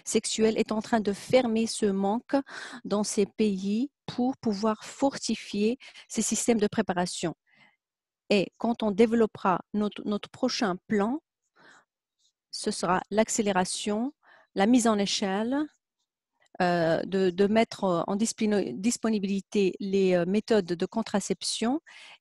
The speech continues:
et de faire, euh, f-, euh, mettre un terme à la violence contre les genres. Basé sur ce que on apprend de manière continue, et covid nous a absolument,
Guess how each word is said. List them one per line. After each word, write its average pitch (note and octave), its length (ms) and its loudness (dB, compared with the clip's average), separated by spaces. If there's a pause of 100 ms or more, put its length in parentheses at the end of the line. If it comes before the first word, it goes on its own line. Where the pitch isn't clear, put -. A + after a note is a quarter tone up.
(180)
et C4 320 4
de A#3 340 0 (160)
faire, A3 460 2
euh, F3+ 520 2
f-, - 200 -14
euh, - 380 -4
mettre A3 300 2
un G#3 80 2
terme A3+ 480 2 (400)
à G3 140 4
la G3 80 6
violence A3 340 2
contre G#3 280 -4
les F3+ 200 0 (100)
genres. E3+ 540 -4 (1000)
Basé A3+ 260 4
sur G#3+ 240 -2
ce - 140 -2
que F#3 440 -2 (100)
on G3 140 0
apprend A3 520 0
de G3+ 100 -2
manière F3+ 300 -2
continue, G#3+ 560 -2
et A3 160 2
covid B3 300 4
nous G#3 280 0
a G3 200 0
absolument, G#3+ 840 0